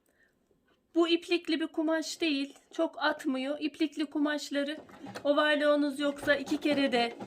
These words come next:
zikzak ayarıyla gidebilirsiniz. Bütün kenarları böyle devam ediyorum.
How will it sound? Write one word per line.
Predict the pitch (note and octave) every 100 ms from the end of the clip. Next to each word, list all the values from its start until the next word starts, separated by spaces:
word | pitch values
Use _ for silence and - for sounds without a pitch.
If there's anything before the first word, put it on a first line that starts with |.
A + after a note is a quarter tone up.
| - -
zikzak | - C#4 C#4 C4
ayarıyla | A#3 B3 B3 A#3+ A3+
gidebilirsiniz. | A#3 A3 A#3 G#3+ G#3+ A3 - A3 A3 C#4+ - - - - - - _ _ _ _ - - - - - - - - - - - - - -
Bütün | A4+ E4
kenarları | D4+ D#4+ C#4+ C4+ C4 C4 C#4
böyle | D4+ C#4 C4+
devam | D4 C#4+ C4+ C4
ediyorum. | C4 A3+ A#3+ A#3 C#4